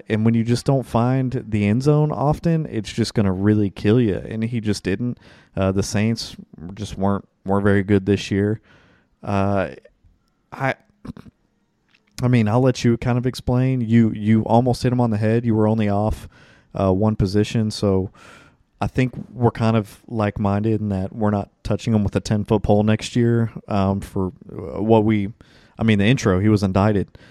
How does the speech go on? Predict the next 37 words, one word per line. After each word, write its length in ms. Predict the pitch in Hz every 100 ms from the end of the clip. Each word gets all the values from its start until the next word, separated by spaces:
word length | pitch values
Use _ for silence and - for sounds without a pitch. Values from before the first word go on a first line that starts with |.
| _
So 440 | - - 98 95 -
I 160 | 95 113
think 220 | 123 107
he's 180 | 107 95
gonna 160 | 110
be 360 | 92 98 98 110 -
out 340 | 92 98 - _ _ _ _ _ _ _ _
pretty 160 | - 104
much 220 | 92 -
all. 260 | 87 92 101
It, 220 | - 117 - - - _ _ _ _ _ _ _ _ - - _
worst 420 | 160 160 151 143
case 220 | - 127 -
scenario 420 | 117 104 104 -
or 140 | 110
best 340 | 107 117 127 -
case 200 | 110 -
scenario, 360 | 104 98 95
I 60 | 92
think 220 | - 104
he's 180 | 104 95
out, 300 | 95 92 - -
you 160 | 107
know, 120 | 92
ten 360 | 92 - 107 95
games. 580 | 98 92 92 90 90 - -
And 220 | 101 95
for 160 | - 98
me, 400 | 101 104 101 -
I, 120 | 104 98 - - - -
he's 280 | - 107 -
twenty. 380 | 127 120 110 -
He's 160 | 117
gonna 160 | 117 113
be 100 | 113
twenty-eight, 640 | - 117 113 107 110 - _ _ _ _ _ _ -
uh, 420 | 95 92 90 90